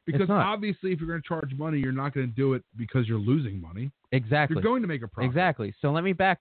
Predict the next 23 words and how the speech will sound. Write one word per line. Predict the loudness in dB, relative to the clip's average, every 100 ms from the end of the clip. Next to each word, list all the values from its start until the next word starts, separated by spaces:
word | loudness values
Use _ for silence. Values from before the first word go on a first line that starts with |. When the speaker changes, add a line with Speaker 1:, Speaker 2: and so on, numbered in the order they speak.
| 0
Speaker 2:
up | -2 -2 _ -6
to |
make | -4 -4 -4
you | -4
mad | -2 0 0 -2 -4 _ _
about | -2 0 0 0
your | -6
cable | -4 -2 0 -2 -2
internet | 0 0 0 -2
that | -6
you | -4 -4
have. | -6 -10 _ _ _ _ _ -2
I | 2 2
can | 0 0
in | 0
Thailand | 0 2 2 2 2 0 -2
Speaker 1:
Okay. | -2
Speaker 2:
get | -2 _ -6
two | 0 0
hundred | 2 0 0 -2 -2 _ _ -4
up | -4 -2 -2
and | 0 2
down | 2 2 2 -2